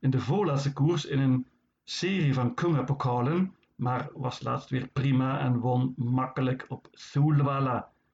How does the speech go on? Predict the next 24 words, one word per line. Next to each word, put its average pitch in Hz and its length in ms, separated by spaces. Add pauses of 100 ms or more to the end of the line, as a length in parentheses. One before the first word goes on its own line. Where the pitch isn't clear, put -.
(180)
Slecht - 420
nummer, 165 480
maar 143 380 (480)
het - 160
schrappen 165 340
van 143 120
nummer 131 260
tien, 185 260
Coventry 135 440
Hall, 156 300 (160)
is 139 160
wel 147 120
een 160 100
voordeel 131 500
voor 123 200
het 123 140
paard 120 300
van 123 280
Daniel 120 640
Redeen. 139 640
Ik 143 140
pak 196 120
een 208 80
kwartet, 185 520